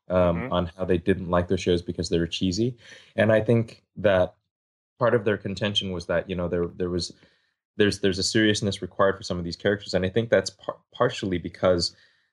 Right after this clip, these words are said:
Speaker 1: um, as comic book movies over the last decade have set such a high precedence for seriousness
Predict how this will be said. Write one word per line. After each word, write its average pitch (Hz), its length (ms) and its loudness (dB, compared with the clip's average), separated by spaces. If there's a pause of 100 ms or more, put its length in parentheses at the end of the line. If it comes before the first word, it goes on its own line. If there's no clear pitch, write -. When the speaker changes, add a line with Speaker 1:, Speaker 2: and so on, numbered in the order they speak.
(180)
Speaker 1:
um, 90 260 2
as - 140 -4 (160)
comic 120 280 0
book - 220 -4
movies 95 340 -2
over 87 200 -2
the 85 80 -4
last 87 480 0
decade 87 400 0
have 82 160 -8
set - 320 -2
such - 260 -2
a 104 60 0
high 92 240 0
precedence 104 640 -2
for - 160 -6
seriousness 110 840 -2